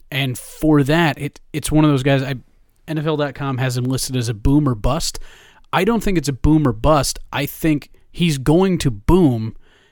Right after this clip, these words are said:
It's just, to what level will he boom, and will these, uh, injury issues haunt him? Because it's a Lisfranc injury.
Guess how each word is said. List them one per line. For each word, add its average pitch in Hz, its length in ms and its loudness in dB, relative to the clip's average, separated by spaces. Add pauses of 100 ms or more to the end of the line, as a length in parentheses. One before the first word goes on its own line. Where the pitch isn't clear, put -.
(220)
It's 151 180 -4
just, - 360 -4 (340)
to - 160 4
what 143 280 2
level 147 460 4
will 127 220 4
he 123 120 0
boom, 143 420 6
and 120 320 -2
will 147 300 4
these, 131 500 0 (760)
uh, 123 260 0
injury 165 400 4
issues 120 380 -2
haunt 208 360 2
him? 117 120 -2
Because 131 260 0
it's 135 140 -4
a 143 40 2
Lisfranc 180 560 2
injury. 107 440 -6